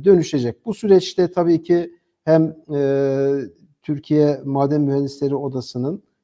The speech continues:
e, hem üniversitemizin, e, hem, e, maden ihracatçıları birliklerinin,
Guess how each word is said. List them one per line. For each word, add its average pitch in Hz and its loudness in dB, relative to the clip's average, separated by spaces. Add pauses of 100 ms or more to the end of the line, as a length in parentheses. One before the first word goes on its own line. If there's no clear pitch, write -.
(140)
e, 139 -2
hem 143 0
üniversitemizin, 135 -4 (320)
e, 127 -2
hem, 160 2 (140)
e, 135 -2
maden 147 -2
ihracatçıları 135 -4
birliklerinin, 139 -2